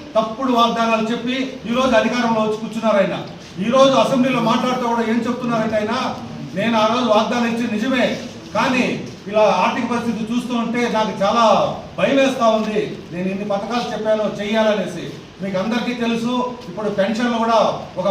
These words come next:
పథకం ఇచ్చారు. దాంట్లో కూడా అన్ని ప-, అందరిలో చాలా మంది వైఎస్ఆర్ కాంగ్రెస్ పార్టీ ఎవరెవరు ఉన్నారో వాళ్ళంతా తీయమని చెప్పేసి వాళ్ళకి ఆదేశాలు ఇవ్వడం జరిగింది.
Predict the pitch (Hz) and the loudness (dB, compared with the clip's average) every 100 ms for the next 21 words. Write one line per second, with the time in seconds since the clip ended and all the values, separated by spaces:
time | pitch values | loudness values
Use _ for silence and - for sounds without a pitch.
0 | 190 214 247 226 - 262 202 - - - | 0 -2 0 -2 2 4 4 2 -6 -12
1 | - 180 233 247 240 226 220 247 240 226 | -6 -4 -2 0 2 4 4 2 2 0
2 | 208 - 196 240 226 226 208 196 220 226 | 0 -2 -2 -2 -2 -2 -2 0 4 4
3 | 226 226 247 196 - - - 226 247 240 | 2 0 -2 -2 -8 -10 -4 -2 0 0
4 | 220 220 220 220 214 214 214 208 156 - | 2 2 2 0 0 0 0 -2 -4 -6
5 | - 165 226 240 226 220 220 220 202 196 | -12 -4 0 0 0 2 2 4 6 4
6 | 208 214 233 202 214 214 196 202 - 226 | 2 0 -4 -4 -4 -4 -2 -4 -6 -6
7 | 185 147 - 180 190 208 196 214 214 196 | -6 -6 -10 -4 -2 2 2 2 0 0
8 | 190 190 180 170 151 - | 0 0 -2 -4 -6 -8